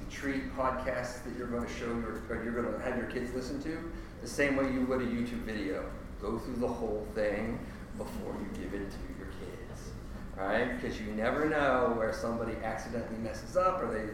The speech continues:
sort of push the subject too far. Uh, when I, when I mentioned how well, uh, how nice it was for Discovery Ed to actually be including podcasts, um, the, the, their, their representative said, "Just, just make sure you listen to them all before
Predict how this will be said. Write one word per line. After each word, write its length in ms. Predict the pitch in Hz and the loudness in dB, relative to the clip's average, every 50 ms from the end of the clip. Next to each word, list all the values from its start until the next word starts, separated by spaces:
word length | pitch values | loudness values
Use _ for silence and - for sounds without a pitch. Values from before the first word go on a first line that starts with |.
| - - - - | -4 -6 -6 -6
sort 140 | - 135 110 | -4 -4 -4
of 140 | 98 - - - | -4 -4 -4 -4
push 140 | - 131 - - - | -4 -4 -4 -4 -6
the 60 | - | -6
subject 480 | - - 117 107 - - 104 - - | -4 0 0 0 0 0 -4 -4 -4
too 100 | - - 107 - - - | -6 -6 -6 -6 -2 2
far. 460 | 151 147 147 147 143 139 143 - - - - - - - - 123 | 4 4 6 6 4 4 2 0 -2 -6 -8 -8 -8 -6 -2 0
Uh, 200 | 123 123 123 123 | 2 4 4 6
when 140 | 123 139 | 6 6
I, 140 | 143 143 139 143 143 135 | 6 6 4 4 2 2
when 140 | 139 143 139 | 2 4 4
I 80 | 139 | 4
mentioned 340 | 143 151 151 143 143 139 131 | 4 4 2 2 0 0 0
how 160 | 139 135 131 127 | 2 0 2 4
well, 260 | 139 - - - - 123 | 4 4 4 2 0 0
uh, 220 | - - 123 123 131 | 0 0 0 0 0
how 120 | 131 131 | 0 0
nice 320 | 127 123 135 147 147 - | 2 2 4 4 4 4
it 80 | - 127 | 2 2
was 220 | 123 120 120 117 - - - - - - - - | 2 2 2 2 0 -4 -8 -8 -10 -10 -8 -4
for 380 | 131 120 117 113 113 113 113 120 | -2 0 0 0 0 0 -2 -2
Discovery 380 | 123 127 - 143 123 120 123 131 | -2 -2 -2 0 0 2 2 2
Ed 80 | 127 135 | 2 0
to 200 | 123 117 117 113 | 0 0 0 0
actually 520 | - - - - - - 123 117 120 120 | -2 -2 -6 -6 -6 -4 -2 -2 -2 0
be 160 | 113 110 113 | 0 -2 -2
including 400 | 113 113 113 - 123 120 113 107 | -2 -2 -4 -2 -2 -2 -2 -2
podcasts, 580 | - 123 123 123 123 120 113 110 110 - - - - - - - - - - - - - | 0 0 0 0 0 0 0 -2 -2 -4 -6 -8 -8 -8 -8 -10 -10 -10 -10 -10 -6 -2
um, 380 | 120 113 110 110 107 107 107 113 | 2 4 4 4 4 2 0 0
the, 100 | 117 107 98 - - - 101 | 0 0 0 -2 -4 -4 -6
the, 240 | 101 101 98 98 - | -6 -4 -4 -6 -4
their, 260 | 117 107 107 101 95 - - - - - - - - - - - | -4 -4 -4 -4 -6 -8 -10 -10 -10 -10 -10 -10 -10 -10 -8 -6
their 100 | 98 104 | -4 0
representative 640 | 123 135 127 131 127 - 131 127 127 120 117 120 123 | 0 2 2 2 0 0 0 0 0 -2 -2 -4 -2
said, 240 | - 117 104 - - | -2 -2 -2 -2 -2
"Just, 360 | - - - 123 117 - 117 | -4 -6 -4 -4 -4 -4 -4
just 120 | 120 120 | -4 -2
make 140 | 117 113 110 | -2 -2 -2
sure 160 | - 123 120 | 0 0 0
you 160 | 107 101 101 - - - - - - | 0 -2 -2 -4 -4 -6 -6 -4 -4
listen 300 | 123 120 123 120 110 104 | -2 -2 -2 -2 -2 -4
to 120 | - 113 | -4 -4
them 160 | 107 104 101 | -2 -2 0
all 260 | 101 90 - - - - | 0 0 -2 -2 -4 -6
before 220 | - - - - | -6 -6 -6 -6